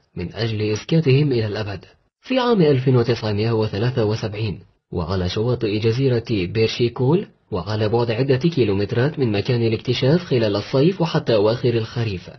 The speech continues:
استمرت أعمال تنقيب واسعة النطاق، ولكنها أجريت في السر.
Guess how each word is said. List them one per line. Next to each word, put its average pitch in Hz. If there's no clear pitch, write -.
استمرت 113
أعمال 131
تنقيب 113
واسعة 123
النطاق، 110
ولكنها 110
أجريت 120
في -
السر. -